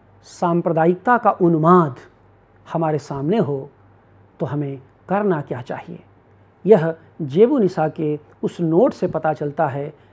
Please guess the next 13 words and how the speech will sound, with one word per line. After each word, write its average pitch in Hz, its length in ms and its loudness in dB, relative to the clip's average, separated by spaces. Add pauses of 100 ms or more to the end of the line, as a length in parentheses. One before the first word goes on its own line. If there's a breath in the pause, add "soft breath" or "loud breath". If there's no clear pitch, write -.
(160 soft breath)
जहाँ 170 300 -2
से 170 140 -6
यह 143 120 -2
कहानी 143 440 -6 (180)
समाप्त 131 520 -8
होती 131 320 -14
है। 113 140 -20 (540 soft breath)
अज्ञे 247 220 2
ऐसा 294 180 -2
क्यों 294 220 -2
कहना 151 260 -4
चाहते - 320 -14
हैं? - 160 -20